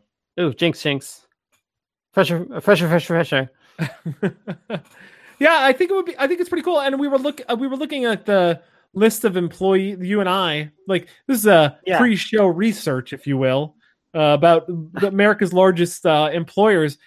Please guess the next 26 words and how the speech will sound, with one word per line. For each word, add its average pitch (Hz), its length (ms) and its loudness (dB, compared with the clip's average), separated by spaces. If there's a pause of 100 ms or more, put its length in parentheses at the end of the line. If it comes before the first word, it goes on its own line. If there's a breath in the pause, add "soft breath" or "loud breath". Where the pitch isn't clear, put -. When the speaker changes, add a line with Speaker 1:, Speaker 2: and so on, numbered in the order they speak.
(200 soft breath)
Speaker 2:
And 262 120 0
it's 370 160 -4
crazy 311 380 0
to 208 80 -6
think 214 320 -2
that, 175 280 2 (300)
first 233 240 0
off, 170 140 0
Amazon 185 480 0
hire-, 170 360 0
owns, 190 380 -4
has 175 260 0
about 170 280 0
six - 520 -8
thousand, 175 520 0
six 208 180 -6
hundred 190 220 -4
thousand 156 540 0 (320)
employees 175 480 4
in 165 80 -2
the 151 80 -2
United 156 340 -2
States, 170 260 -2
which 185 120 -6
is, 180 140 -2
like, 180 260 0